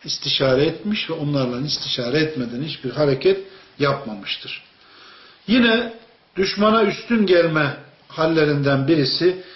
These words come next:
en son size bir kıssa okuyacağımı geçen hafta söylemiştim. Düşmanla karşılaşınca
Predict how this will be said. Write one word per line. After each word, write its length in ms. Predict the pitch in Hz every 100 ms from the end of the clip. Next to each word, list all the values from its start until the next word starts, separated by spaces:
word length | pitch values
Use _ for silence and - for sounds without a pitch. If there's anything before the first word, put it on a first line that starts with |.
| - -
en 140 | 160 160
son 220 | - 147
size 320 | 131 139 147
bir 60 | 135
kıssa 380 | - 143 - 147
okuyacağımı 560 | 127 143 127 139 135
geçen 320 | 120 117 131
hafta 280 | 120 117 -
söylemiştim. 720 | - 123 113 113 110 - 175 175 - - - - - _
Düşmanla 680 | 147 147 185 196 175 143 131 -
karşılaşınca 960 | 165 165 170 160 143 143 139 180 208